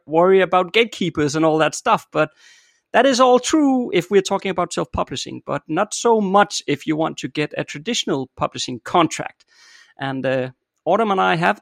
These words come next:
actually started talking a bit about maybe trying to become hybrid authors, meaning that we will have both self-published books and traditionally published titles. And, uh, I guess in some ways you could say that, uh,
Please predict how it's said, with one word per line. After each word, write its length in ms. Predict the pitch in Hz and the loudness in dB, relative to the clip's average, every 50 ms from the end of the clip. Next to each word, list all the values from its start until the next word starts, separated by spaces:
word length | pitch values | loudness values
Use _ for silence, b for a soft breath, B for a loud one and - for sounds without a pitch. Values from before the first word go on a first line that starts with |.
| - - | -4 -4
actually 360 | 180 180 - - 208 196 185 | -4 -4 -4 -8 -6 -6 -6
started 380 | - - 185 180 180 175 - | -4 -2 -2 -2 -2 -4 -8
talking 380 | - - 151 156 - - 175 170 | -8 -6 -6 -6 -6 -6 -6 -6
a 60 | 156 | -6
bit 180 | 151 170 170 180 | -4 -4 -4 -4
about 320 | 170 170 165 170 170 - _ - | -2 -2 -2 -2 -4 -6 _ -8
maybe 340 | 151 143 151 151 156 160 156 _ _ | -6 -4 -4 -4 -4 -6 -8 _ _
trying 260 | - - 151 151 151 151 | -10 -4 -4 -4 -4 -4
to 100 | - 151 | -6 -10
become 260 | 156 - 151 139 123 | -8 -6 -6 -6 -2
hybrid 340 | 139 147 151 180 185 170 175 | 0 0 0 2 0 2 4
authors, 500 | 175 180 170 - 185 175 170 - - - B B B B B B B B B B - | 2 2 2 0 -4 -4 -4 -4 -8 -12 B B B B B B B B B B 0
meaning 300 | 139 156 160 160 160 147 | 2 4 6 6 6 4
that 160 | 147 143 139 | 4 2 2
we 120 | 147 151 | 2 0
will 140 | 143 143 143 | 0 0 0
have 300 | 131 147 139 131 123 - | 0 0 0 -2 0 -2
both 200 | 143 139 135 - | -4 -4 -4 -4
self-published 600 | - - 254 247 - - 214 208 202 190 - - | 0 2 2 2 2 0 -2 -2 -2 -8 -4 -2
books 200 | 190 185 - - | -4 -4 -4 -4
and 220 | - - 143 143 143 | -8 -6 -6 -6 -6
traditionally 560 | - 139 - 143 147 - - 160 151 151 156 | -10 -14 -10 -8 -8 -6 -6 -4 -6 -6 -6
published 400 | - 165 160 - 156 151 - - | -6 -8 -8 -8 -8 -10 -8 -6
titles. 460 | - 151 147 151 156 156 147 - - | -2 -2 -2 0 -2 -4 -6 -8 -8
And, 340 | 143 143 143 147 147 143 143 | -6 -6 -4 -4 -4 -4 -4
uh, 300 | 147 147 147 147 147 147 156 _ _ - | -4 -6 -6 -6 -8 -10 -12 _ _ -8
I 60 | 165 | -8
guess 300 | 165 - 240 233 - - | -4 -2 -2 -2 -2 -2
in 100 | 254 208 | -4 -2
some 500 | - - - - 190 208 240 247 247 240 | -2 -2 0 2 2 4 4 2 2 2
ways 520 | 240 247 247 247 254 254 247 208 - - | 4 4 6 6 4 4 0 -2 -4 -4
you 100 | 214 214 | -4 -6
could 220 | 208 - 208 196 - | -4 -2 -2 -2 -2
say 420 | - - 160 165 185 196 202 196 | -2 -2 0 2 2 4 4 2
that, 340 | 190 196 190 185 185 - - | 2 2 0 0 0 -2 -4
uh, 360 | 180 175 175 175 175 175 170 | -2 -2 0 0 0 0 -2